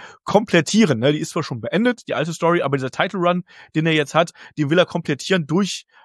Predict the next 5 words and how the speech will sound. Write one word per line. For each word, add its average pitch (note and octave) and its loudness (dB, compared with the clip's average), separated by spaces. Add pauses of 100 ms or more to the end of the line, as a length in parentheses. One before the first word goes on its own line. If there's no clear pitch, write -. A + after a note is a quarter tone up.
einen D#3+ 2
Sieg D3 -6 (100)
bei D3 4 (180)
WrestleMania. C3+ -2 (400)
Und C#3+ -6